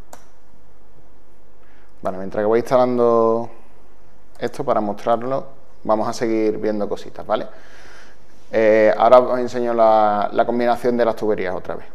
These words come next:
para que veáis cómo, cómo sale. Sustitución de comandos. Bueno, eh, es posible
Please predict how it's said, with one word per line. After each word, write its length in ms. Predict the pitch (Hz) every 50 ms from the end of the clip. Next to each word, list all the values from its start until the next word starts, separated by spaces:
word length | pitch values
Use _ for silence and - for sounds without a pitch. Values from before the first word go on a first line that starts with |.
| -
para 140 | - 95 95
que 60 | 95
veáis 220 | 98 95 98 101 98
cómo, 520 | - - 98 98 98 98 95 92 92 92 92
cómo 200 | - 101 98 98
sale. 300 | 95 98 92 85 85 - - - - - - - - - - -
Sustitución 540 | - 120 107 120 120 120 120 123 156 151
de 80 | 156 156
comandos. 560 | 143 139 123 104 95 95 92 87 85 - - - - -
Bueno, 320 | 107 120 123 113 95 - - - - -
eh, 880 | 117 120 117 117 117 113 113 113 113 113 113 113 110 107 - - - - - - - - - - - - - - - - - - - - - - - - - - - - - - - - - - - - -
es 100 | 147 135
posible 680 | - 156 - 175 170 165 160 156 156 175 165 - -